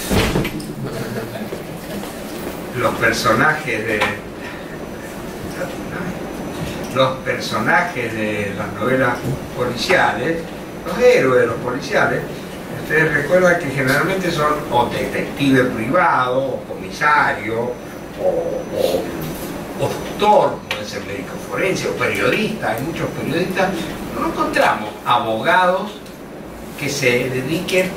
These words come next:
a transitar por las novelas policiales. Eh, bueno, y es una, una pregunta que uno se hace de movida, ¿por qué justamente los abogados que trabajan, algunos son tan delincuentes como los delincuentes que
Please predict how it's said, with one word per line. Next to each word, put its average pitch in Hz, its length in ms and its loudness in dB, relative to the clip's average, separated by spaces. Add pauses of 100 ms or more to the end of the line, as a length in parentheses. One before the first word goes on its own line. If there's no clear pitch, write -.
a - 320 4 (140)
transitar 127 600 -4
por 135 120 -2
las 117 160 0
novelas 127 340 -2
policiales. - 640 -4 (760)
Eh, 123 580 4 (1400)
bueno, - 320 4 (220)
y 139 200 0
es 175 140 0
una, 175 220 0 (100)
una 151 220 2
pregunta - 480 2
que 131 80 -2
uno 135 200 0
se 139 140 -2
hace 127 220 0
de 117 100 0
movida, 156 460 4
¿por - 160 -2
qué - 260 -2
justamente - 560 0
los - 160 0
abogados 110 580 4
que - 160 -10
trabajan, - 600 0 (680)
algunos 139 440 0
son - 180 0
tan - 180 2
delincuentes 120 520 -2
como 113 180 -2
los 107 80 0
delincuentes 120 600 0
que 101 360 -2